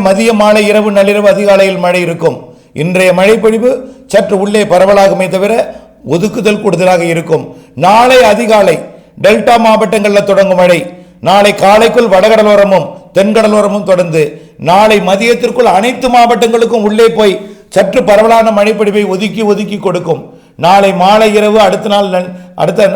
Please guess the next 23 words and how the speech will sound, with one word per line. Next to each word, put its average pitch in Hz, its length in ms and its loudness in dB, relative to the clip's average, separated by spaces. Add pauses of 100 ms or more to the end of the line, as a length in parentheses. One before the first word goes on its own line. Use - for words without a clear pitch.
(120)
அதாவது 190 260 0
மாலை 220 260 2
இரவு 214 220 0
நாளை 196 220 0
நள்ளிரவு 196 500 -2 (360)
மற்றும் 185 340 -4
அடுத்த 190 220 -2
நாள் 190 160 2
அதிகாலையில 190 540 0 (380)
மேற்கு 190 320 -2
தொடர்ச்சி 220 340 -2
மலை 202 140 0
மாவட்டங்கள் 190 600 -2 (120)
கேரளா 202 340 0 (440)
மற்றும் 180 320 -4
கேரள 196 280 -2 (140)
எல்லையோர 208 360 0
பகுதிகளுக்கும் 175 540 -4
நல்ல 196 220 0
மழைப்பொழிவை 165 440 -4 (300)
கொடுக்கும். 156 440 0 (340)
மூன்றாம் 208 440 0
தேதி 208 200 0